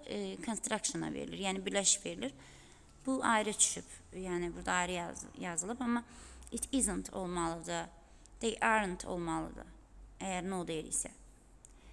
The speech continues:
This, these əvəzlikləri həm yaxınlıqda olan əşyaları göstərmək üçün, həm də insanları təqdim etmək üçün istifadə olunur. This is my pen. E, this is, e, Susan. These are our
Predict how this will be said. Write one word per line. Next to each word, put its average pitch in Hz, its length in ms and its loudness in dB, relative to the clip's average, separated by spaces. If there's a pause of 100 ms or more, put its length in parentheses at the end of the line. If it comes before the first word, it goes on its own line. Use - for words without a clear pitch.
(220)
This, 330 320 4
these 277 260 6
əvəzlikləri 190 720 4
həm 247 220 6
yaxınlıqda 185 460 -2
olan 185 260 2
əşyaları 180 420 0
göstərmək 175 480 -2
üçün, 277 240 2 (380)
həm 277 180 10
də 254 120 10 (200)
insanları 202 540 4
təqdim 185 340 0
etmək 175 300 0
üçün 208 180 0
istifadə 175 400 2
olunur. 170 320 -2 (420)
This 277 200 8
is 277 100 6
my 214 200 8 (100)
pen. 170 320 0 (520)
E, 196 280 2
this - 260 8
is, 214 200 6
e, 170 580 -2 (280)
Susan. 165 460 0 (1200)
These 320 360 4
are 233 280 12
our 202 280 8